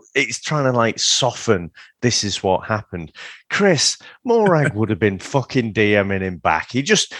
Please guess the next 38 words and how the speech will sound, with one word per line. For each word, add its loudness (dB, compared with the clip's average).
she, -6
she 0
said, 0
like, 2
D 4
Ming 0
him, 2
D 4
Ming -2
her 4
a 2
few -2
times, -2
and -2
it's -2
like, 0
"All 2
right, 0
so -4
you -4
didn't -2
respond -2
then. -4
You 0
didn't -2
have -2
a -4
bit -2
of -6
flirty -4
banter -4
or -4
anything," -2
<laughs> -20
you -2
know? 4
She, -4
you, -10